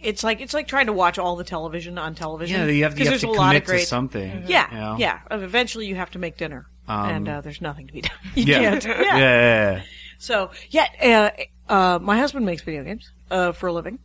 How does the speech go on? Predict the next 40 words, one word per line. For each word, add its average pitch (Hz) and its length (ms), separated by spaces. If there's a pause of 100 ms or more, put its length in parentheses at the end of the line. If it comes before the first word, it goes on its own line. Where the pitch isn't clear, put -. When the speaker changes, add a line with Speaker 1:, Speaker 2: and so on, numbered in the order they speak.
(120)
Speaker 2:
Oh, 147 60
Speaker 1:
And, 160 240
uh, - 40
Speaker 2:
really? 165 180
Speaker 1:
matter 202 160
of, 196 60
he 214 120
just 220 220
had, 196 180
uh, 175 160
Jelly 220 300
Car 277 320
three. 202 720 (420)
He, 220 200
he 214 180
made, 196 320
is 180 180
an 196 80
iPhone 196 420
game, 147 360
Speaker 2:
Awesome. 135 280
Speaker 1:
uh, 196 100
iPad 170 280
game. 139 300 (240)
He 220 160
works 269 260
for 226 100
Disney 170 300
right 143 180
now. 131 140
He's 127 140
doing 120 160
Speaker 2:
Mm. 110 40
Speaker 1:
contract 156 380
work 156 140
for - 80
Disney, 151 280
doing 151 200
iPad, 143 440
iPhone. 143 400